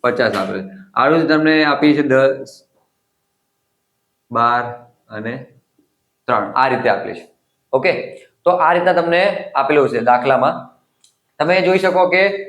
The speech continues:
સૌપ્રથમ છે એલ. એલ એટલે કે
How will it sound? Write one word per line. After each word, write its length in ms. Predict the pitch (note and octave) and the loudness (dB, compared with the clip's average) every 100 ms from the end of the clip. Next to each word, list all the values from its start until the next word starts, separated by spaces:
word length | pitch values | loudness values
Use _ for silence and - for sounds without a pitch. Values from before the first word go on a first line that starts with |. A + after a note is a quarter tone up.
| - _ | -18 _
સૌપ્રથમ 460 | E3 F3 F3+ F#3 F3+ | 2 4 4 2 2
છે 80 | F#3 | 2
એલ. 420 | - D3 A#2+ - - - _ _ _ _ _ - | 2 2 2 -4 -10 -18 _ _ _ _ _ 0
એલ 240 | E3 D3 - - - _ B2+ | 2 2 -2 -6 -16 _ -6
એટલે 300 | C3 D#3+ D#3+ | -2 0 2
કે 460 | F3 F3+ F3+ - | 0 -2 -8 -16